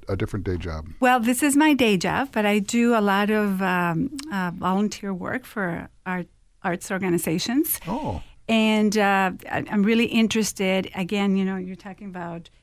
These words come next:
Speaker 2: getting kids y-, younger.
Speaker 1: Right.
Speaker 2: And one of the organizations that I aff-, affiliated with is Vocal Lessons.
Speaker 1: Oh.
Speaker 2: And Vocal Lessons, the, um, the founder, Philip Brunel, he's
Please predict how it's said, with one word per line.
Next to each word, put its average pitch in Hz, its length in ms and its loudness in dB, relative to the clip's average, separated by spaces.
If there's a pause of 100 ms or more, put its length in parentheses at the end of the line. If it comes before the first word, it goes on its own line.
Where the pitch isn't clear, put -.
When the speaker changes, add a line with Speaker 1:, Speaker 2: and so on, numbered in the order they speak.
(140)
Speaker 2:
getting 185 320 -2
kids - 460 -6
y-, 180 120 -12 (200)
younger. 180 600 2 (160)
Speaker 1:
Right. 113 300 2 (100)
Speaker 2:
And 190 460 2
one 214 160 2
of 233 140 2
the 202 240 2
organizations 190 800 -2
that 185 220 -2
I 165 340 -4 (280)
aff-, 170 120 -10 (100)
affiliated 190 760 -4
with 196 200 -4
is 165 260 -4
Vocal 165 340 -2
Lessons. - 760 -10 (320)
Speaker 1:
Oh. 190 420 0 (280)
Speaker 2:
And 226 380 6
Vocal 254 320 2
Lessons, 247 560 4
the, 220 380 2
um, 180 500 0 (260)
the 196 80 -6
founder, 185 500 2
Philip 185 320 -4
Brunel, 180 420 -2
he's - 380 -14